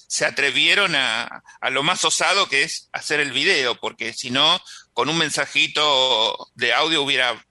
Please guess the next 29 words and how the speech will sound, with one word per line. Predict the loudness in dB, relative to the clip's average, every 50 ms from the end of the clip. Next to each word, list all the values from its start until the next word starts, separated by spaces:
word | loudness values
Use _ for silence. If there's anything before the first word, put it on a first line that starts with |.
| _ -6
bastado | -6 -6 -4 -2 -2 0 0 0 0
también, | 0 -2 -2 -2 -2 -2 0 2 2 2 4 2 2 0
con | 0 -2 -2 -2
un | -2 -2
mensaje | -2 -4 -4 -4 -4 -4 -2 -2
de | -2 -2
texto | -2 -2 -4 -4 -6 -6
también, | -4 -4 -4 -4 -4 -2 0 2 4 4 4 4 2 0 -4 -8
se | -12 -20 -14 -12 -10 -6
podría | -4 -2 0 0 0 0
haber | 0 -2 -2
leído, | -2 -2 0 0 0 0 0 2 2 4 4 4 2 0 -4 -10 -18 -20 -14 _ -4
pero | -2 0 0
los | 0 0 -2
que | -4 -6
se | -6 -6 -4
tomaron | -2 -2 0 2 2 2 2 2 2
el | 2 0 -2 -2 -4
tiempo | -2 0 0 0 0 0 0
y | 0
la | 0 2
dedicación | 2 2 0 0 -2 -4 -6 -8 -12 _ -10 -4 -2 0 0 0 0
de | -2
hacer | -4 -2 -2 -2
un | -2 -2 -2
video | -2 -2 0 2 2 4 4 6 4 4 2 0 -4 _ _ _ -2
es | 0 2 2 0 0 -4 -4 -4 -4
amor | -2 0 2 0 0 0
total. | -2 -4 -4 -4 -4 -6 -6 -8